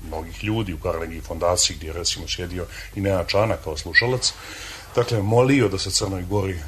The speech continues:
ne dozvoli pravo na referendum sa obrazloženjem da će se Crna Gora međusobno sukobiti i da zbog toga nema,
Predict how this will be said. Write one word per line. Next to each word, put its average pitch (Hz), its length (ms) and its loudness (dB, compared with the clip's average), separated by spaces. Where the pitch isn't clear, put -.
ne 95 180 -2
dozvoli 113 500 4
pravo 98 340 4
na 92 100 -2
referendum 95 560 -2
sa - 160 2
obrazloženjem 90 760 -2
da 87 60 -4
će - 140 -2
se 90 140 -4
Crna 92 300 -2
Gora 90 220 -2
međusobno 92 580 -2
sukobiti 98 680 -2
i 85 80 -6
da 87 100 -8
zbog 90 220 -4
toga 92 280 -2
nema, 98 240 -2